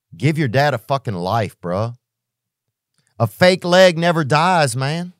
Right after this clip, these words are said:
That, and a fake leg never dies, bruh. That's, is, is, it's halfway between ghost and human, man. And you got that bitch.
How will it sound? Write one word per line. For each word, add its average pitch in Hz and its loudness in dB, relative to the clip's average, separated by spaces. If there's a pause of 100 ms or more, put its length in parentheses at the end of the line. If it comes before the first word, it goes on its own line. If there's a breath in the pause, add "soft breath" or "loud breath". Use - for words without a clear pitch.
(440)
That, - -10
and 160 -2
a - -8
fake - -2
leg 180 4
never 170 -2
dies, 131 -2
bruh. 123 -4 (1700)
That's, 151 -4
is, 139 -4
is, 131 -6
it's 117 -4
halfway 175 0
between 139 -2
ghost 139 2
and 143 -6
human, 139 -8
man. 107 -10 (540)
And 110 -6
you 156 -6
got 165 -6
that 139 -6
bitch. 127 -8